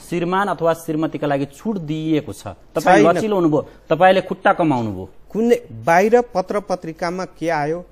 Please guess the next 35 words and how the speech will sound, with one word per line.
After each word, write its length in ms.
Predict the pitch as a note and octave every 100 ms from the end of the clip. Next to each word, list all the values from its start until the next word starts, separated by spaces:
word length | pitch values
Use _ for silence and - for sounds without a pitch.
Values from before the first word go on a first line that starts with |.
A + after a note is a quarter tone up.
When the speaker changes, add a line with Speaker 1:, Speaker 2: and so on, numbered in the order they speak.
| B2+
Speaker 2:
मलाई 220 | C3 B2+
थाहा 180 | - G2
छैन, 280 | - G2+ G2 _ -
किनभने 460 | G#3+ A3+ D3 F3 F#3+ -
अहिलेसम्म 460 | F3+ F#3 - D#3
विधेयक 460 | E3+ C#3 D3 D#3+ - - - - -
कहीँ 180 | G#3 A#3+
पनि 220 | A#3 G3
सार्वजनिक 500 | - C#3+ C#3+ C#3+ C3+ -
गरिएको 360 | A#2 A#2 -
छैन, 280 | G#2+ A2 G#2+ - - - G3
कसैलाई 480 | F#3+ A3+ G#3 G3+
पनि 240 | G3 G3+ G#3+
उपलब्ध 420 | F3+ - E3 C#3+
गराइएको 540 | C3 A#2+ A#2 A#2 -
छैन। 300 | A2 - A2 A2 - - -
क्याबिनेट 460 | E3 F3 G3+ F#3
मिनिस्टर 400 | D3 F3 - E3
बाहेक 360 | C#3 C3+ D3+ -
अरू 120 | D3 C#3+ E3+
कसैसँग 400 | F#3 F3+ B2 A2
चाहिँ 240 | - A#2 - _ -
यो, 140 | D3 D#3 - -
यो 100 | C#3+
विधेयक 340 | D3 C3+ B2 -
छैन। 260 | A2+ G#2 - -
Speaker 1:
दूतावाससम्म 840 | - A#2+ C3+ F3+ G#3+ F#3+ - F3+ F3+
पुगिसक्यो 520 | F3 F3 D#3 E3 E3+
होला 180 | F#3+ A3+
तपाईँहरूको 480 | E3+ E3 E3 D#3+
त्यो 140 | D#3+ E3
विधेयक? 400 | D#3+ G3+ D4+ -
Speaker 2:
अ, 100 | C3 - -
होइन, 380 | E3+ A3+ A3 G3
अब 280 | F3+ E3